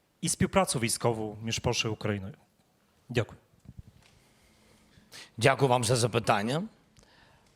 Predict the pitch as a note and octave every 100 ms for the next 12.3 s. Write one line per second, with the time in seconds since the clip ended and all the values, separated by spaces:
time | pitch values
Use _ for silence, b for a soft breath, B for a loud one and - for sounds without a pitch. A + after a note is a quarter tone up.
0 | - C#3 A#2+ A2 B B _ _ _ A#2
1 | A2+ C#3+ - A#2+ A2 G#2+ G#2+ G#2+ G2 F2+
2 | F2+ E2+ - - D2 D2 _ _ - F#2+
3 | E2+ F2+ F#2 G2 G2+ F2+ - _ _ _
4 | A2 G2+ F#2 - G2+ G2 F#2+ G2+ G2 F#2+
5 | B B B B A2 G2 F#2 F#2+ F#2+ F#2+
6 | G#2+ G#2+ G2 G#2 G2+ - G#2 G2+ A2 F#2+
7 | - C3+ D#3+ - - - - _ b b
8 | b b b b _ _ _ _ _ -
9 | - B2+ G#2 F#2 A2+ - G#2+ G#2+ F#2+ G2+
10 | D3 A2 G2+ G#2 D3 C#3 - A#2 A#2+ C3
11 | A2 - C#3 B2 B2 A2+ A#2 G2 G2+ G#2
12 | B2 C#3+